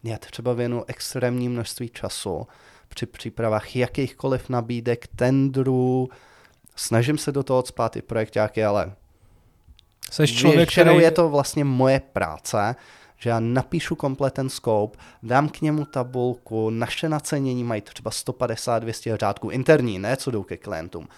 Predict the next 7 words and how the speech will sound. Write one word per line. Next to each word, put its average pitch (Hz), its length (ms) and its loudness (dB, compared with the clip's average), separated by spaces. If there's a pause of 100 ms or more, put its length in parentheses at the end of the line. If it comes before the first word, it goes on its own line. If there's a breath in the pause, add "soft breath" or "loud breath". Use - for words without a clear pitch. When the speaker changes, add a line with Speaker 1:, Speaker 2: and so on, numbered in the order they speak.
(240 soft breath)
Speaker 1:
ale 117 120 -6
my 123 140 -2 (100)
úplně 160 460 -2
přesně - 580 -6
víme, 113 460 -4
co - 180 -4
dodáváme 95 880 -2